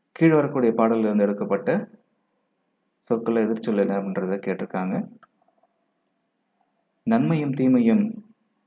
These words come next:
என்றிருந்தால் தன்னோடு அவனோடும் தருக்கியை புணர்ந்து சொல் எதிர் பெறா ஆண் சொல்லி இன்புறல் புலித்தோன்றும் கைக்கிளை குறிப்பே. So, இதுல இந்த கைக்கிளை அப்படின்றது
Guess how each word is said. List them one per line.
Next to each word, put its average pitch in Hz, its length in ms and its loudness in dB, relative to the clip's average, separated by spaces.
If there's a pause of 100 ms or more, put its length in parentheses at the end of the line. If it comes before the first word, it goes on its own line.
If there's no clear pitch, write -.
(140)
என்றிருந்தால் 120 760 2 (1000)
தன்னோடு 131 720 0
அவனோடும் 120 840 0
தருக்கியை 131 500 0
புணர்ந்து 120 720 -2 (1000)
சொல் 156 320 2
எதிர் 127 340 0 (280)
பெறா 117 280 2
ஆண் 104 420 -2
சொல்லி 110 400 -2
இன்புறல் 104 440 2 (1080)
புலித்தோன்றும் 143 960 0 (260)
கைக்கிளை 123 420 2
குறிப்பே. - 760 -2
So, 98 200 -8
இதுல 107 400 -2
இந்த 110 140 -6
கைக்கிளை 123 560 0
அப்படின்றது 104 540 -2